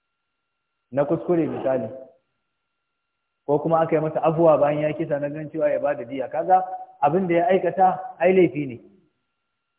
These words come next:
Yana buƙatar sai ya, in kisa ne na ganganci za a kashe shi. To amma sai aka ce in sun yafe ya bada diya. Kaga a madadin a kashe shi yayi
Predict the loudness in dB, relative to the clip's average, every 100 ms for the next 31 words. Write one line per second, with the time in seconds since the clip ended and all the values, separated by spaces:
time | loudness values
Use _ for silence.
0 | _ _ _ -2 4 4 4 4 4 4
1 | 0 -4 -12 -20 _ _ -2 4 6 6
2 | 4 2 -6 -12 -12 -6 -4 -2 0 0
3 | 0 -4 -4 -4 -4 -2 0 0 -4 -10
4 | -14 _ _ _ _ _ -2 2 0 0
5 | -2 -4 -8 -8 -8 -8 -8 -2 2 2
6 | 0 -6 -8 -10 -10 -12 -12 -6 -2 2
7 | 2 0 -6 -8 -8 -8 -8 -14 _ 0
8 | 4 4 4 2 0 0 -4 -6 -10 -10
9 | -10 -10 -2 0 0